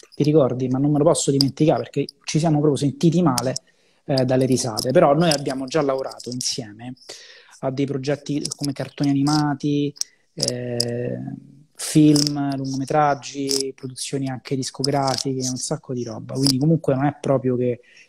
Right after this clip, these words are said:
eh, abbiamo dovuto costruire, mh, l'intesa o dei punti di riferimento comuni, già li avevamo. Poi, eh, a dire il vero, questa idea qui è nata proprio così, un pochino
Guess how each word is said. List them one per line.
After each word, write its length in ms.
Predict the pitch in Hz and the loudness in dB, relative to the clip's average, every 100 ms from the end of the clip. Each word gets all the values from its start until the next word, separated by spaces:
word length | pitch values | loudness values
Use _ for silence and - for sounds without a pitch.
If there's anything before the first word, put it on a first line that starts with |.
| _ | _
eh, 320 | 160 131 123 123 | -6 -2 -2 -2
abbiamo 720 | - 135 139 139 131 131 127 127 | -4 2 4 4 2 0 -2 -2
dovuto 360 | 135 131 135 | -2 0 -2
costruire, 1040 | 127 131 - 151 143 143 139 135 131 127 127 | -4 -4 -4 2 4 6 4 2 2 0 0
mh, 380 | 123 120 120 117 _ _ _ _ _ _ _ _ _ _ - | -2 -6 -12 -20 _ _ _ _ _ _ _ _ _ _ -2
l'intesa 680 | 143 139 - 165 156 135 143 | 0 2 4 4 4 0 -2
o 80 | |
dei 180 | 127 143 | 0 0
punti 320 | 135 139 - | 0 -4 -4
di 60 | 135 | -4
riferimento 560 | 135 123 127 127 113 131 | -4 -4 -8 -10 -10 -8
comuni, 480 | 123 117 117 120 127 | -8 -10 -12 -20 -12
già 180 | - 147 | -4 -2
li 120 | 127 | -2
avevamo. 560 | 120 120 110 - - _ _ _ - _ _ _ _ | -4 -8 -14 -18 -20 _ _ _ -20 _ _ _ _
Poi, 180 | 202 | 4
eh, 200 | 185 175 | 4 2
a 80 | - | -4
dire 220 | 165 196 214 | -2 2 2
il 80 | |
vero, 220 | 214 240 160 | 4 2 2
questa 280 | 151 - | -2 -2
idea 320 | 160 180 196 - | 2 4 2 0
qui 200 | 233 240 | -6 -4
è 100 | 143 | -4
nata 260 | 135 123 | -8 -10
proprio 300 | 127 147 139 | -10 -8 -6
così, 280 | 135 139 160 156 | -4 -2 -4 -6
un 100 | 131 | -10
pochino 920 | 139 135 139 131 131 131 131 127 123 | -6 -4 -4 -4 -4 -4 -6 -8 -12